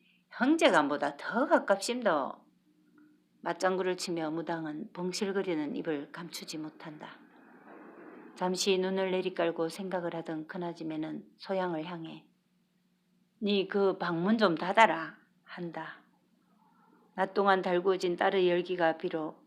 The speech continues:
해는 졌다 해도 여전히 치솟아 올라오는 중인데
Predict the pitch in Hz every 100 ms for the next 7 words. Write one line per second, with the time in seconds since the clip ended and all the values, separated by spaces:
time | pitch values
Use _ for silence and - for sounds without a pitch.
0 | _ _ - 220 208 196 196 - 185 180
1 | 170 165 160 170 202 196 190 - 214 220
2 | 214 175 160 190 165 165 160 156 180 165
3 | 156 156 156